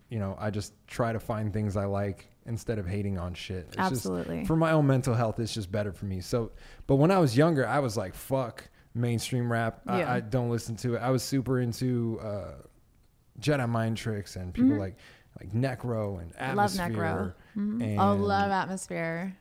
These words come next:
Speaker 1: like,
Speaker 2: That's my
Speaker 1: uh,
Speaker 2: guy.
Speaker 1: Tech Nine, obviously.
Speaker 2: Yeah.
Speaker 1: All that kind of shit. And, but I was also, like, super into pop punk music and hardcore music
Speaker 2: Same.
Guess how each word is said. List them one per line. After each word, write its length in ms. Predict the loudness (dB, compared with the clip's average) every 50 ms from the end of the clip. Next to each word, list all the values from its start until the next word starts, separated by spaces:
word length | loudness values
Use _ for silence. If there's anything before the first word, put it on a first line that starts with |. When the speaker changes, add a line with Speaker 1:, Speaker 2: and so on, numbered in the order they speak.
| _ _ -2
Speaker 1:
like, 220 | 0 0 0 0
Speaker 2:
That's 100 | -2 -2 -2
my 80 | -2
Speaker 1:
uh, 40 | -2
Speaker 2:
guy. 260 | -2 -2 -4 -4 -2 2
Speaker 1:
Tech 240 | 2 2 4 4
Nine, 460 | 2 2 2 2 2 0 0 -2 -2 -4
obviously. 580 | -4 -4 -4 -4 -4 -6 -6 -6 -4 -4 -2 -2
Speaker 2:
Yeah. 180 | -4 -4 -6 -8 -12 -16 _ _ _ _ _ _ _ -18 _ -16 -16 -14 -2 2
Speaker 1:
All 140 | 2 4 6
that 160 | 4 4 4
kind 160 | 2 2 2
of 60 | 2 0
shit. 260 | 0 0 0 0 0
And, 160 | -2 -2 0
but 120 | 2 2 4
I 40 |
was 140 | 4 4 4
also, 340 | 4 2 2 0 -2 -2 -2 -2
like, 160 | -4 -4 -4
super 360 | -4 0 0 0 0 2 0 0
into 140 | 0 0
pop 300 | -2 -2 -2 -2 -2 -2
punk 200 | -2 -2 0 0
music 360 | 0 0 0 0 0 0 -2 -2
and 100 | -2 0
hardcore 400 | 0 0 0 0 0 0 0 0
music 420 | 0 0 0 0 0 0 0 0
Speaker 2:
Same. 280 | -2 -4 -4 -6 -6